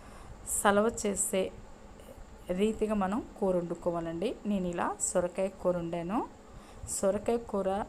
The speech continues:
దీంట్లో చాలా, చాలా టేస్టీగా ఉంటుందండి. చలవ కూడా, ఈ సొరకాయలలో నీరు ఎక్కువ ఉంటుంది కాబట్టి చపాతీ కానీ పూరీ కానీ తిన్నా కూడా మనకి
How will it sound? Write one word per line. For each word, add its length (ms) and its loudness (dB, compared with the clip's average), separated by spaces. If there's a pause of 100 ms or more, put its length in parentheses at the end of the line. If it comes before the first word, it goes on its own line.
(200)
దీంట్లో 320 2 (200)
చాలా, 280 2 (120)
చాలా 220 2 (180)
టేస్టీగా 500 2 (100)
ఉంటుందండి. 580 0 (1120)
చలవ 360 4
కూడా, 200 4 (320)
ఈ 40 4 (140)
సొరకాయలలో 720 4 (520)
నీరు 280 6
ఎక్కువ 280 0
ఉంటుంది 400 2
కాబట్టి 420 0 (440)
చపాతీ 580 2
కానీ 240 2 (140)
పూరీ 340 2 (120)
కానీ 220 2 (140)
తిన్నా 280 2 (100)
కూడా 240 2
మనకి 300 0